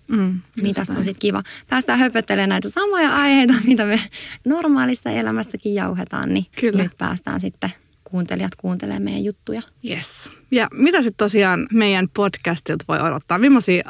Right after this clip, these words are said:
Speaker 1: asioita me tullaan juttelemaan täällä?
Speaker 2: No siis ainakin just niinku blogista paljon poikkeavaa on se, että tosi paljon kaikkea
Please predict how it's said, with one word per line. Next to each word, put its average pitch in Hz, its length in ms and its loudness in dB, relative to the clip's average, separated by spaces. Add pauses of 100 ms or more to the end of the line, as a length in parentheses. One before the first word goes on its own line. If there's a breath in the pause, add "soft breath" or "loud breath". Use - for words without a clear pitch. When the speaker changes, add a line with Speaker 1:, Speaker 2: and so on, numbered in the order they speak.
Speaker 1:
asioita 175 480 -2
me - 120 -2 (160)
tullaan 151 380 -2 (160)
juttelemaan - 580 -2 (120)
täällä? - 320 -4 (420 loud breath)
Speaker 2:
No 208 80 -2
siis 220 240 0
ainakin 254 460 2 (280)
just 202 260 -2
niinku 196 200 -2
blogista 190 540 0
paljon 175 360 0
poikkeavaa 165 480 -4
on 170 60 -4
se, 165 160 -4
että 170 220 -8
tosi 208 260 0
paljon 160 200 -2
kaikkea 165 360 -8